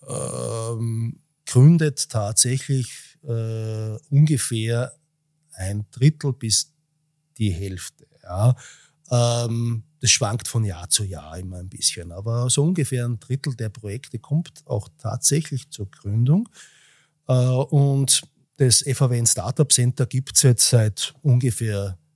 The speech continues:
äh, fünf Jahren. Ähm, und, äh, da sind über diese Standorte hinweg schon einige Unternehmen, äh, entstanden, äh, und viele spannende Projekte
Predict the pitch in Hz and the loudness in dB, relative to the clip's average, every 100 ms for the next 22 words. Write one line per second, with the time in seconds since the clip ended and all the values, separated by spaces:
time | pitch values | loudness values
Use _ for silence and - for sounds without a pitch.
0 | _ - 104 98 98 101 - 107 95 104 | _ -8 -6 -6 -8 -10 -6 -4 -4 -6
1 | 95 123 160 _ _ _ _ - 117 110 | -2 2 2 _ _ _ _ -6 -2 0
2 | 107 110 110 113 117 - _ - 113 107 | 0 -2 -2 -2 -4 -6 _ -6 -4 -2
3 | 104 - 110 123 135 - - - - - | -4 -8 -14 -14 -14 -12 -16 -16 -20 -16
4 | - 110 - 117 110 - - _ - 147 | -4 0 2 2 -2 -6 -12 _ -12 -4
5 | 143 127 117 107 - 95 120 117 113 - | 2 2 2 -2 -4 -4 -4 -4 -6 -6
6 | 120 120 113 107 110 104 113 - 117 107 | -6 -6 -4 -4 -4 -6 -8 -4 -4 -4
7 | 107 135 _ 92 107 135 135 117 113 - | -6 -10 _ -4 0 2 2 -2 -2 -2
8 | 110 104 135 131 - _ _ _ 120 110 | -4 -4 -4 -4 -6 _ _ _ -4 -2
9 | 104 117 104 104 95 135 151 139 139 117 | -2 -2 -2 -2 -2 0 2 2 2 0
10 | 110 110 110 - 123 117 - 104 113 104 | -2 -4 -4 -4 -4 -4 -6 -6 -6 -6
11 | - 101 98 143 - 131 117 | -8 -10 -6 -8 -4 0 0